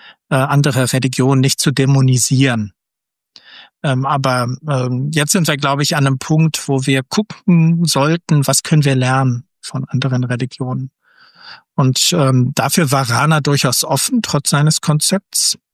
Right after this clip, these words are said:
Aber er hat da sicher noch nicht so viel, äh, tun können,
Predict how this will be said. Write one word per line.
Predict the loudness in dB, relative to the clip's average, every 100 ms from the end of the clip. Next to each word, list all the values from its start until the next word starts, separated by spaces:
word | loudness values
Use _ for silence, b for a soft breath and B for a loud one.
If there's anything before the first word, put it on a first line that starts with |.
| _
Aber | -6 -2 0
er | 0 0 -2
hat | -4 -4
da | -2 0 0
sicher | 0 2 2
noch | 2 2
nicht | 2 2
so | 0 0
viel, | 0 2 2 2 -2 -10 _ _ _
äh, | -6 -6 0
tun | 2 2
können, | 0 0 0